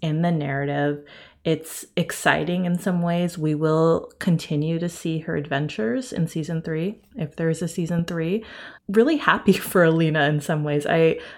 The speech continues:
I know, J J, you were always kind of sad about Alina losing her powers because it, it seemed almost like a really big punishment for her, or just, it was sad to say goodbye to her for the rest of the series.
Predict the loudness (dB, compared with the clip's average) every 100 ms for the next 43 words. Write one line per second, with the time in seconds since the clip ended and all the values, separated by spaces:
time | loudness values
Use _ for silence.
0 | -2 2 4 4 6 6 4 4 4 6
1 | 4 4 4 6 4 2 0 -2 -2 -2
2 | -2 -2 -2 -4 -4 -4 -8 -4 -2 0
3 | 0 0 -2 -2 -2 -2 -2 -4 -6 -6
4 | -4 -4 -6 -8 -10 -8 -8 -8 -4 -6
5 | -6 -2 2 2 2 0 0 0 0 0
6 | 0 0 0 2 2 0 -2 -4 -6 2
7 | 4 4 4 0 0 -2 -2 2 2 2
8 | 2 0 0 -2 -6 -2 -2 0 4 4
9 | 4 0 0 0 0 0 0 0 -4 -6
10 | -10 -8 -8 -6 -4 -4 -4 -6 -6 -6
11 | -6 -8 -8 -6 -6 -4 -6 -8